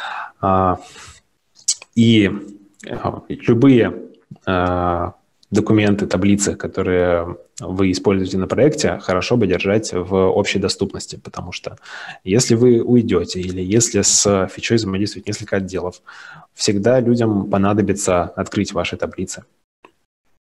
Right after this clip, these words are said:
А, и они должны быть, как и документы, очень хорошо читаемы. А, это немножко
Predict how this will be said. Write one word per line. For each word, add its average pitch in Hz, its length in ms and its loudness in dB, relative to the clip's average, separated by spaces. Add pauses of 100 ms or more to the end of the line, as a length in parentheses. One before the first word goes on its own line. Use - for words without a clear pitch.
(580)
А, 95 300 2
и 104 260 2
они 123 200 6
должны 123 260 2
быть, 104 160 -6
как - 180 -4
и 101 40 -2
документы, 107 420 -4
очень 101 200 -4
хорошо 95 340 -8
читаемы. 90 580 -6 (600)
А, 90 400 -6
это 127 400 2
немножко 104 1080 0